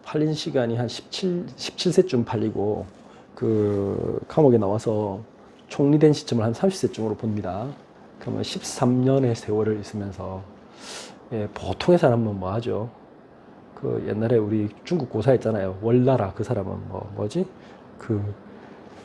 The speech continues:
일부러 쓴 고기를 뭐 간 쓸개인가 그걸 먹으면서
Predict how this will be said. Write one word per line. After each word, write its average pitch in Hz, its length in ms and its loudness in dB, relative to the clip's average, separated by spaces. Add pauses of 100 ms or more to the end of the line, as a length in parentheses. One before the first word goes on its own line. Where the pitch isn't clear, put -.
(100)
일부러 123 360 6
쓴 165 440 4
고기를 151 380 4
뭐 120 280 0 (160)
간 117 380 0
쓸개인가 151 560 2
그걸 151 260 8
먹으면서 117 600 -2